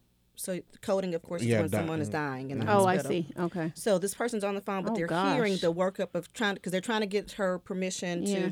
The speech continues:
Speaker 1: you know, authorize these treat-, these treatments. And so she would, you know, the phone rings. She's having, um, heart palpitations.
Speaker 3: Mm-hmm.
Speaker 1: She
Speaker 2: Mm.
Speaker 1: doesn't wanna answer the phone. She g-, gets sweaty and high arousal.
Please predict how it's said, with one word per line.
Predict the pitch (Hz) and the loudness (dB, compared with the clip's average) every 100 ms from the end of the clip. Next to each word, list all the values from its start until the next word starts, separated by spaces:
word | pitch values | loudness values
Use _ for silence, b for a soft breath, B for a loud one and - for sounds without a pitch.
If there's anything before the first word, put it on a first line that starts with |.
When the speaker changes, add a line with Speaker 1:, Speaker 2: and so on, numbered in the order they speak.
| 170 | -4
Speaker 1:
you | 190 | -6
know, | 175 151 147 - 143 | -4 -4 -6 -12 -8
authorize | 175 175 165 160 | -6 -4 -2 -2
these | 151 151 - - | -6 -10 -12 -12
treat-, | - - | -10 -8
these | 175 - | -8 -8
treatments. | 190 - 170 - b b b - | -10 -8 -10 -12 b b b -8
And | 202 | -4
so | 214 | -2
she | 190 - 247 226 | -2 -2 -4 -2
would, | 220 208 - | -4 -4 -4
you | |
know, | 202 180 | -4 -4
the | 185 | -6
phone | 196 190 202 | -4 -2 -2
rings. | 202 202 196 196 | -2 -2 -4 -4
She's | 214 190 | -6 -6
having, | 196 170 165 165 160 160 160 - b b b b | -4 -4 -2 -2 -2 -4 -8 -12 b b b b
um, | - 160 156 151 147 - | -6 -2 -2 -4 -6 -10
heart | - 208 - | -6 -4 -4
palpitations. | 185 147 - 143 147 - 139 208 | -6 -6 -6 -6 -6 -8 -4 -2
Speaker 3:
Mm-hmm. | 196 | 0
Speaker 1:
She | 190 170 | -2 -4
Speaker 2:
Mm. | - | -4
Speaker 1:
doesn't | 175 170 156 | -4 -4 -6
wanna | 165 156 | -6 -6
answer | 143 165 | -8 -10
the | 165 | -10
phone. | 160 147 147 | -8 -8 -8
She | - 160 156 156 | -10 -10 -12 -14
g-, | - _ _ | -20 _ _
gets | 175 - - - - | -8 -6 -10 -14 -16
sweaty | - - 175 180 170 147 139 | -16 -14 -4 -2 0 -2 -4
and | 143 143 143 b b b | -4 -4 -6 b b b
high | - 180 160 | -6 -2 -2
arousal. | 160 156 151 147 135 | 0 0 -2 -4 -8